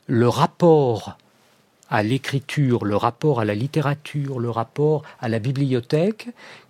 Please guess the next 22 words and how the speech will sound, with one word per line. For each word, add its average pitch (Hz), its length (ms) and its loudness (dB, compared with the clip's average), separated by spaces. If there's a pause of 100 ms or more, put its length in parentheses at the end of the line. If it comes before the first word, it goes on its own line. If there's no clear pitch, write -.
(240)
qui, - 140 -20 (100)
qui, - 260 -20
qui 156 120 0
le 147 120 2
qualifie 165 460 0
parce - 460 -4
que, 214 220 4 (560)
voilà, 135 320 0 (340)
euh, 123 160 -2 (240)
la 139 180 6
bibliothèque 160 1040 2 (120)
et 123 100 2
les 117 160 0
livres, 139 800 0 (380)
euh, 117 580 -2 (140)
offrent - 520 4 (340)
un 147 180 6
écho 208 480 6 (1900)
à 160 100 4
la 165 140 0
douleur 180 460 2
humaine. 104 400 -6